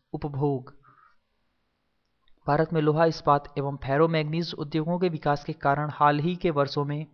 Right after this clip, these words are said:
मैंगनीज की घरेलू मांग में बहुत वृद्धि हुई है। आधे से अधिक उत्पादन की खपत देश में ही हो जाती है। भिलाई, छत्तीसगढ़ का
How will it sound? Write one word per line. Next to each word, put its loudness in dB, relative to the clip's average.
मैंगनीज -2
की -8
घरेलू -2
मांग 0
में -2
बहुत -2
वृद्धि -2
हुई -2
है। -6
आधे 2
से -2
अधिक -2
उत्पादन 0
की -6
खपत -6
देश -2
में -2
ही 2
हो 0
जाती -2
है। -6
भिलाई, 2
छत्तीसगढ़ 0
का 2